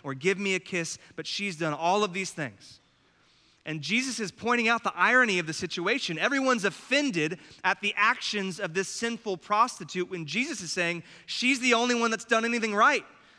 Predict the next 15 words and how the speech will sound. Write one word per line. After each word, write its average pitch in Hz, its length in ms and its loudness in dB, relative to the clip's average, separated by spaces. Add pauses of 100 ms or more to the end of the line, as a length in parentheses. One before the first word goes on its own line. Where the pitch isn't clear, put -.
(300)
It's 185 160 -4
the 220 120 4
religious 233 560 2
people 165 460 -6
who 165 120 -2
are 185 120 4
acting 208 440 0
disrespectfully 202 1000 -2
towards 156 400 -4
me. 170 240 -8 (380)
And 160 100 0
in 190 80 0
a 196 60 2
very 240 260 4
powerful 185 1000 2